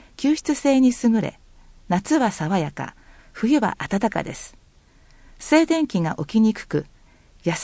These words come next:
しい肌心地で、ベビー用毛布や膝掛けなど使い方はいろいろです。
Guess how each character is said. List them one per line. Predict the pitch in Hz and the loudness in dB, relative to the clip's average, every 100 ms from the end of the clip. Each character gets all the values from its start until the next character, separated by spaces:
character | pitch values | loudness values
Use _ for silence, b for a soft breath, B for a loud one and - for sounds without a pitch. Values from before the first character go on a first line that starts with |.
| 254 | -2
し | - 240 220 | -2 -2 0
い | |
肌 | - 208 214 | 0 2 4
心 | 214 151 | 2 0
地 | 151 | -4
で、 | 151 - _ b b b b | -8 -10 _ b b b b
ベ | - 226 | 2 4
ビ | 294 294 | 4 4
ー | |
用 | 285 277 | 4 4
毛 | 269 269 | 4 2
布 | - | 0
や | 165 - - | -4 -6 -10
膝 | - 202 | -6 -4
掛 | 208 214 | -4 -2
け | 190 | 0
な | 190 | 0
ど | - - _ | -2 -10 _
使 | - - | -8 -2
い | 240 | 0
方 | 247 240 | 0 0
は | 220 208 | 2 2
い | 170 | 2
ろ | 190 | 0
い | |
ろ | 190 180 | -2 -4
で | 170 | -8
す。 | - - | -12 -16